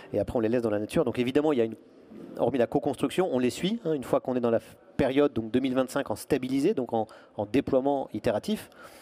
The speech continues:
Euh, on, on, on suit, euh, donc on, on aura des formateurs référents qui vont former des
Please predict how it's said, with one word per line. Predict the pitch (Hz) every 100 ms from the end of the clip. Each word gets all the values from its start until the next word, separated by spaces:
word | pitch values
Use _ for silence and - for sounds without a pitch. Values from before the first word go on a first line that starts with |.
| - - - -
Euh, | 113 117 -
on, | 131
on, | - 131 120 127
on |
suit, | - - 156 135
euh, | 110 104 101 101 98 - -
donc | 107
on, | 120
on | 120 123
aura | 131
des | 127
formateurs | 120 131 135 - 131
référents | 104 127 - 127 185
qui | -
vont | 117
former | - 131 131 127
des | 113 127 120